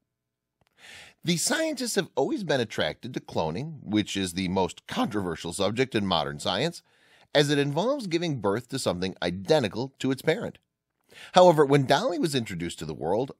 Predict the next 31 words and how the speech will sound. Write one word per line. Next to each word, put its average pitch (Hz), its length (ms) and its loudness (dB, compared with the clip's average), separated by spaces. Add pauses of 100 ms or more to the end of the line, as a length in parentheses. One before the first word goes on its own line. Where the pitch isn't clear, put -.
everyone 87 380 -2
became 117 320 -4
astonished, - 640 -4
so 170 200 0
much 104 260 -4
so 107 260 0 (480)
that 123 160 6
the 113 140 0
institute 101 500 -2
in 131 120 -2
which 95 120 -2
she 87 160 -4
was 76 140 -8
born 117 400 -4 (180)
had 233 220 -2
to 220 60 -2
answer 160 340 -2
almost 120 400 0
three 202 340 -6
thousand 110 540 0
phone 85 260 -2
calls 95 320 -2 (360)
after 101 260 2
the 85 120 -2
declaration 92 680 -4
of 92 100 -6
Dolly's 71 340 -8
birth. 55 360 -12 (1040)
Professor 185 580 4
Ian 240 360 -2
Wilmot 107 380 2